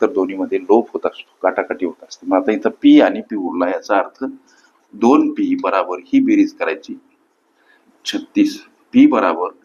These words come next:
छत्तीस कडे जाताना दोन भागीला आणि पी बराबर काय, तर हा अठरा न गेलेला भाग.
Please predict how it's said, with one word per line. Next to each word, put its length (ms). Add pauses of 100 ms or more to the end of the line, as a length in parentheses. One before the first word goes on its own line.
छत्तीस 540
कडे 280
जाताना 500
दोन 240
भागीला 520 (140)
आणि 160
पी 240
बराबर 360
काय, 260
तर 200
हा 300 (800)
अठरा 340
न 100
गेलेला 380
भाग. 240